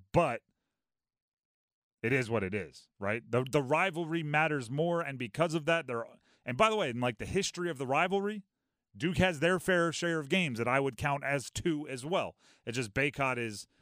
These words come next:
he's been a part of two of the bigger ones, and, and this most recent one felt personal, right? It felt like, "We didn't beat you last year,"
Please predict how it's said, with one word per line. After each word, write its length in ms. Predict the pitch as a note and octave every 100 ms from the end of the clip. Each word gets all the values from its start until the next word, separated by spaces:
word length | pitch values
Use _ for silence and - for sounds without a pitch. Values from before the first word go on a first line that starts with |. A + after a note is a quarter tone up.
| _ _
he's 120 | B2+
been 140 | A#2 C3+
a 40 |
part 220 | G#2 C3
of 80 | A#2
two 100 | -
of 60 | A#2+
the 80 | G2
bigger 240 | D#3+ D#3+
ones, 260 | D#3 D#3 B2+
and, 220 | C#3+ D#3
and 120 | E3+
this 140 | F3+
most 240 | D3+ G3+ -
recent 300 | A#3 A3+ G3
one 100 | F#3
felt 240 | F#3+ F3
personal, 440 | F3+ G3 - E2 - _ _ _
right? 160 | C3 D#3
It 80 | -
felt 160 | F3
like, 160 | E3 C#3+
"We 120 | C#3
didn't 220 | F#3 F3
beat 220 | C#3 G3 F#3
you 140 | F3
last 380 | E3 F#3+ - C3+
year," 260 | B2 B2+